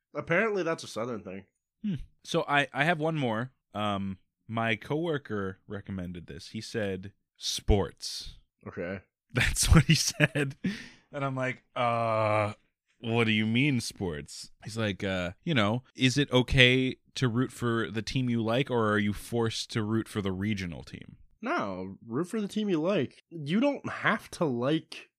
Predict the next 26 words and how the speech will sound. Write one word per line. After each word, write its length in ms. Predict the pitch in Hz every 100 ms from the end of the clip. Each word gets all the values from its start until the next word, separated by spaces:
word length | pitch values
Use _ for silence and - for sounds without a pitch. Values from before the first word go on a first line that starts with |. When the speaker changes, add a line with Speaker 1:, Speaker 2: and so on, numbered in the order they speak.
| -
Speaker 1:
your 300 | 127 127 -
own 500 | 120 139 147 139 131
state's 600 | 120 - - 123 127 -
team. 440 | - 123 139 123 113 - -
Like, 200 | 139 135
Speaker 2:
Mm-hmm. 220 | 101 87 90 -
Speaker 1:
Pennsylvania 640 | - 143 180 147 151 185 180
has 220 | 160 151
two 220 | - 185
teams. 540 | - 185 139 67 - - _ -
Speaker 2:
Wait, 180 | 104
wait, 220 | 90 101 92
wait, 180 | 95
wait. 200 | 80 85 78
Which 340 | 95 - -
sport 240 | - 95 90
are 40 |
we 100 | 90
talking 240 | 85 85
about? 240 | 80 69 - -
Speaker 1:
Football. 500 | - 151 - 82 - _ _ 104
Speaker 2:
Okay. 280 | - 78 - - _
Speaker 1:
Pennsylvania 540 | - 160 160 165 160 131
has 180 | 147
two 220 | 135 147 139
teams, 540 | 175 135 - - -